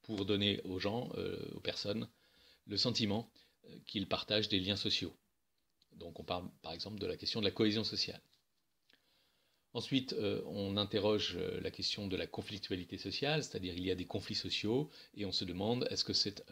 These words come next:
une pathologie, c'est-à-dire une maladie en quelque sorte, ou est-ce qu'ils sont au contraire facteurs de cohésion sociale, euh, mais, euh, on t-, on s'intéresse également à la question de la conflictualité sociale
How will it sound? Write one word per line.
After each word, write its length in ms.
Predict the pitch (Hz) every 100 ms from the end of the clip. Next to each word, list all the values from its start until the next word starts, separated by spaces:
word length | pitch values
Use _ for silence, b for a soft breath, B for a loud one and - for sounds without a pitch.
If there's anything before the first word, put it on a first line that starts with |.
| 90
une 140 | 92
pathologie, 560 | 101 92 90 82 107 135
c'est-à-dire 340 | - 87 87
une 140 | 90 87 - -
maladie 380 | 85 87 107 117
en 40 |
quelque 260 | 95 90 -
sorte, 400 | 120 135 - - B B B -
ou 100 | 107
est-ce 180 | 101 -
qu'ils 120 | 101
sont 200 | 101 98
au 60 | 101
contraire 640 | 101 98 - 95 90 - -
facteurs 520 | - 87 - 95 85
de 160 | 85 82
cohésion 360 | - 92 92
sociale, 600 | 90 90 - 131 147 160 - B B B B -
euh, 140 | 95 90
mais, 320 | 98 107 98 -
euh, 120 | 92
on 100 | 104
t-, 120 | 104 113
on 40 | -
s'intéresse 460 | 107 95 101 98
également 380 | 92 95 95 101
à 20 |
la 80 | 85
question 240 | - - 95
de 60 |
la 80 | 85
conflictualité 680 | - 95 101 - 92 87 -
sociale 540 | 87 - 101 117